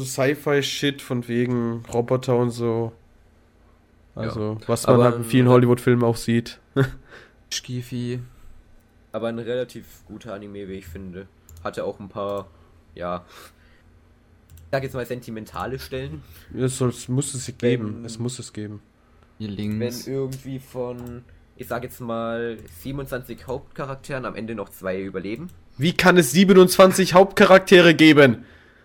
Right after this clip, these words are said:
Speaker 2: Oder sagen wir siebenundzwanzig Charaktere mit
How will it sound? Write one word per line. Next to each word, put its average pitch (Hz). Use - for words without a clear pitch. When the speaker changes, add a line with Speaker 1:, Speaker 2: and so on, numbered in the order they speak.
Speaker 2:
Oder 135
sagen 151
wir 147
siebenundzwanzig 143
Charaktere 123
mit 113